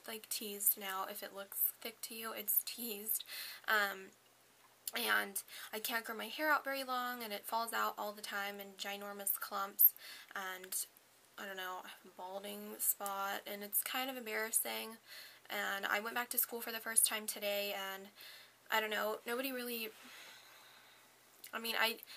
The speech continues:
find it annoying when people ask me, like, "Where were you?" like, and stuff, but, I mean, obviously I tell them, but, um,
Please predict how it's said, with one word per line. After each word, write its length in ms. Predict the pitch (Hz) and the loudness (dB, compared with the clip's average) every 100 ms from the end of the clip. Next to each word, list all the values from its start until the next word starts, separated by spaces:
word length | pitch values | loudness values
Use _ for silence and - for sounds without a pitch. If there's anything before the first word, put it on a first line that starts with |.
| - | 2
find 160 | 285 330 | 6 6
it 80 | 254 | 6
annoying 220 | 220 214 | 4 2
when 100 | 208 | 0
people 180 | 208 208 | -2 2
ask 240 | 196 - | 2 0
me, 140 | 214 | -4
like, 360 | 202 196 196 - - - - - - - - - 233 | -6 -6 -6 -10 -12 -20 -20 -20 -20 -20 -20 -18 -4
"Where 220 | 240 262 | 0 0
were 180 | 254 294 | 0 -2
you?" 240 | 294 226 | -2 -4
like, 360 | 208 202 208 - - - | -4 -4 -6 -10 -12 -6
and 160 | 220 214 | 8 10
stuff, 360 | 208 202 208 - - - - - | 12 8 4 -8 -20 -18 -18 4
but, 240 | 220 202 - - - - - - - - - - - - - | 8 10 8 -2 -20 -20 -20 -20 -20 -20 -20 -20 -20 -6 0
I 60 | 240 | 2
mean, 140 | 233 214 | 4 4
obviously 360 | 214 - 220 | 4 2 2
I 80 | 202 | 0
tell 260 | 202 208 202 | 0 0 0
them, 300 | 196 202 208 - - - - - - - - - - - - - - - - - | 0 -4 -8 -18 -20 -20 -20 -20 -20 -20 -20 -20 -20 -20 -20 -20 -20 -20 -6 2
but, 260 | 214 208 | 4 4
um, 560 | 202 196 196 196 202 | 0 -2 -4 -4 -6